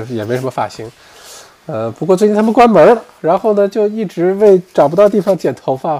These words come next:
而烦恼，啊。呃，不过不会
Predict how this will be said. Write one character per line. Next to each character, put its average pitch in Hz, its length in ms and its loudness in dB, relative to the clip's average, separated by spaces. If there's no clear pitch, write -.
而 131 100 -10
烦 - 280 -10
恼， 131 260 -12
啊。 107 220 -16
呃， 110 240 -10
不 147 120 -6
过 160 160 0
不 139 160 -6
会 135 520 0